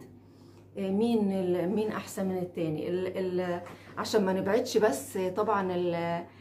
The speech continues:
يعني الخبر التاني الجميل ان، ان الفنانة يعني دلال عبد العزيز هتطلع بالسلامة من المستشفى ان شاء الله في خلال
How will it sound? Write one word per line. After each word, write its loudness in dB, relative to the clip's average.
يعني 0
الخبر 6
التاني 8
الجميل 4
ان، 0
ان 0
الفنانة -2
يعني 0
دلال 0
عبد -2
العزيز -2
هتطلع -4
بالسلامة 0
من 2
المستشفى -2
ان -2
شاء -2
الله 0
في -6
خلال 0